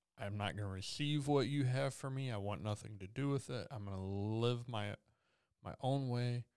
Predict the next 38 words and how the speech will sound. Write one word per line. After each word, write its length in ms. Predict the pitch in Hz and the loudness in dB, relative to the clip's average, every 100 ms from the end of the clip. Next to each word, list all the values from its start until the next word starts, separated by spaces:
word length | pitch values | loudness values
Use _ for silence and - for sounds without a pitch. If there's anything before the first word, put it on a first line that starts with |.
| _ _ _ | _ _ _
and 240 | 104 98 98 | -4 -4 -2
I'm 240 | 107 104 | -2 0
gonna 200 | 101 95 | 0 -2
continue 600 | - 104 101 135 139 135 | -4 -6 -2 0 2 2
down 500 | 120 107 107 104 107 - _ 139 107 | 4 4 4 2 0 -6 _ -20 -8
this 300 | 113 120 - | 2 2 2
road 440 | 113 104 98 98 101 | 0 2 2 2 -2
over 260 | 117 107 101 | -2 -2 -2
here 460 | - 117 104 95 - _ _ _ | 0 2 2 0 -4 _ _ _
with 180 | 123 98 | -6 -2
an 160 | 101 - _ | -2 -4 _
unrepentive 760 | 135 139 143 127 127 113 - 107 | -2 2 0 0 -4 -2 -2 -4
heart. 360 | - 101 98 - _ _ _ _ _ _ | 2 2 2 0 _ _ _ _ _ _
And 100 | 110 | -4
I'm 140 | 107 - | -4 0
gonna 220 | 113 104 | 0 0
continue 720 | - 104 101 _ - 131 127 | -2 -6 -8 _ -4 0 0
to 120 | 120 110 | 0 0
do 200 | 110 104 | 2 0
things 400 | - 95 95 101 | 0 -6 -8 -8
my 300 | 101 101 110 | -4 2 4
way. 420 | 107 104 98 95 - - | 6 4 4 0 -6 -10
I'm 100 | 98 | -6
gonna 120 | 95 | -6
follow 440 | - - 107 107 | 0 6 8 8
my 180 | 101 92 | 4 -2
heart's 500 | 95 - 123 127 - | -4 4 6 6 0
desires, 720 | 113 113 110 107 107 107 - | -8 -6 -2 0 0 -2 -4
which 200 | - 98 | -6 -4
are 100 | 92 92 | -6 -6
deceitful, 800 | 98 - - 139 - 131 123 120 _ _ _ _ | -6 -4 -4 -4 -2 2 2 0 _ _ _ _
and 380 | 104 98 98 95 - | -4 -2 0 -4 -8
I'm 240 | 110 107 117 | -4 0 4
just 200 | 110 - | 4 2
gonna 180 | 104 98 | 0 0
keep 300 | - 131 - | -2 -4 0
going 280 | 120 110 107 | 4 4 4
down 500 | 104 101 101 98 101 | 2 2 0 -2 -4